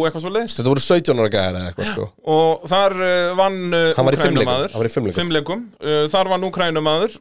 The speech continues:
Speaker 1: og Rússi var í þriðja seti og hann var með svona hálsmenn með setu
Speaker 2: Nei, hann
Speaker 1: á.
Speaker 2: búið að teipa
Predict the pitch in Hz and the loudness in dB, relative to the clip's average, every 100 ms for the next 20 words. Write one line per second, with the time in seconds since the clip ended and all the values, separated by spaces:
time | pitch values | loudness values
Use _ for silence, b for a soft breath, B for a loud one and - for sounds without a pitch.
0 | - 160 160 170 151 185 233 - 170 165 | 0 2 4 2 -2 -2 -2 -2 0 0
1 | 156 156 135 139 123 143 147 175 190 208 | 0 0 0 -2 -2 0 0 0 0 0
2 | 190 196 180 233 285 - 202 185 185 208 | -2 -4 -2 -2 -2 -4 -4 -2 0 -2
3 | 196 - 247 254 147 117 120 107 131 - | -2 -4 -2 0 4 4 4 2 2 2
4 | 156 208 208 _ - | 2 2 0 _ -2